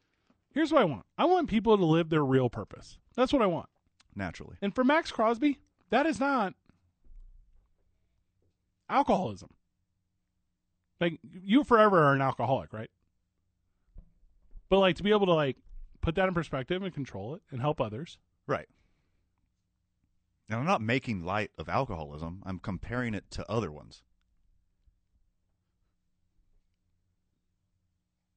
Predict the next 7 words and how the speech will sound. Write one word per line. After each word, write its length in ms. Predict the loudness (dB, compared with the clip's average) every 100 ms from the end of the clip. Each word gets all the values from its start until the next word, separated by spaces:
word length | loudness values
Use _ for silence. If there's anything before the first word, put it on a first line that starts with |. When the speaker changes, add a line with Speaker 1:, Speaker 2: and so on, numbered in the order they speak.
| _ -4
Speaker 1:
I 80 | -2
cannot 340 | 2 4 4
imagine 400 | 4 4 2 0
the 80 | -4
pressure 600 | -6 -4 -4 -4 -8 -8
that 220 | -4 -4
is, 500 | -2 -4 -6 -8 -16